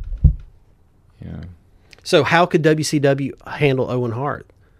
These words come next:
Speaker 2: He would have buried him the same way. That's what I'm saying. Him going
Speaker 1: Didn't
Speaker 2: to
Speaker 1: matter.
Speaker 2: W C W, it wouldn't have mattered. They got
Speaker 1: Okay.
Speaker 2: Davey Boy. They didn't do anything with Davey Boy.
Speaker 1: No, they didn't.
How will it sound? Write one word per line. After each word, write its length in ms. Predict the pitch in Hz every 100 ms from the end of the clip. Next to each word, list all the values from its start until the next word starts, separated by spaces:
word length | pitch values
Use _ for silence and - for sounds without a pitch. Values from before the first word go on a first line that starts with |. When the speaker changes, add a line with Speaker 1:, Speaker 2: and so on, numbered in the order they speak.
| _ -
Speaker 2:
He 80 |
would 100 | 196
have 120 | 160 120
buried 300 | 123 139 151
him 100 | 165
the 40 |
same 320 | 147 170 175 175
way. 360 | 190 196 - _ _ _ _ _ _ _ _
That's 200 | - 131
what 80 | 151
I'm 100 | 135
saying. 380 | - 143 135 123 - -
Him 400 | - - 165 160
going 240 | 156 151
Speaker 1:
Didn't 140 | 147 139
Speaker 2:
to 40 | 135
Speaker 1:
matter. 300 | 131 117 90
Speaker 2:
W 100 | 92
C 40 |
W, 220 | 160 160
it 40 | 147
wouldn't 180 | 156 123
have 60 |
mattered. 420 | 117 117 147 160 - _ _ _ -
They 160 | 135 156
got 180 | 170
Speaker 1:
Okay. 80 | 139
Speaker 2:
Davey 280 | 143 175 202
Boy. 320 | 143 139 190
They 140 | 170 151
didn't 220 | 160 147
do 140 | 151
anything 300 | 147 147 151
with 100 | 131
Davey 300 | 123 165 226
Boy. 100 | 156
Speaker 1:
No, 140 | 120 110
they 120 | 113
didn't. 360 | 107 82 92